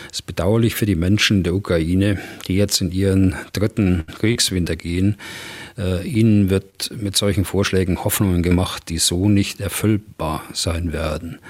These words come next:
Für uns in der nato und in allen Ländern, äh, die sich dem Westen zugehörig f-,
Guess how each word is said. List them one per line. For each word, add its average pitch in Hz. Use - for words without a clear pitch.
Für -
uns 107
in 107
der 95
nato 98
und 101
in 90
allen 101
Ländern, 98
äh, 90
die 101
sich 95
dem 82
Westen 92
zugehörig 85
f-, -